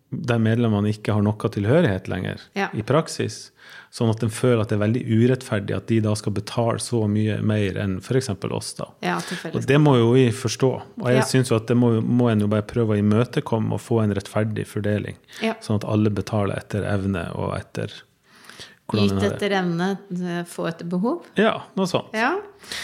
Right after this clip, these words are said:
Speaker 1: Så det er ikke
Speaker 2: Eh.
Speaker 1: noe, vi er, vi begynner å presse appelsin her. Det er ikke veldig mye jus igjen i disse sakene, men
Speaker 2: Nei, det er klart det er ikke det. Og nå er vi jo kommet til den siste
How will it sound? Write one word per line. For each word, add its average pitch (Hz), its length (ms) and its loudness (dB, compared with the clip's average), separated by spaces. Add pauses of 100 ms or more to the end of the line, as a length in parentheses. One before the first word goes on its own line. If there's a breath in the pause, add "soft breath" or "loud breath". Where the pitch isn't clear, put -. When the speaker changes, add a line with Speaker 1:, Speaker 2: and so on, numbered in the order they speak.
(500 loud breath)
Speaker 1:
Så 156 140 4
det 226 120 6
er 226 40 0
ikke 208 100 6
Speaker 2:
Eh. 165 480 6
Speaker 1:
noe, 165 180 4
vi 165 140 4
er, 185 100 6
vi 156 500 2
begynner 151 420 6
å - 80 0
presse 120 720 2
appelsin 123 460 4
her. 113 120 4
Det 110 160 2
er 160 60 4
ikke 127 80 -2
veldig 127 320 4
mye 117 280 6
jus 120 180 2
igjen 113 340 2
i 120 180 0
disse 113 320 2
sakene, 110 480 2
men 220 160 6
Speaker 2:
Nei, 160 260 2
det 170 60 -6
er 170 120 0
klart 175 300 -2
det 180 100 0
er 170 120 2
ikke - 180 -4
det. 190 140 4
Og 196 100 4
nå 196 80 4
er 165 200 4
vi 202 80 2
jo 226 60 2
kommet 185 320 0
til 196 120 -2
den 202 120 2
siste 240 500 0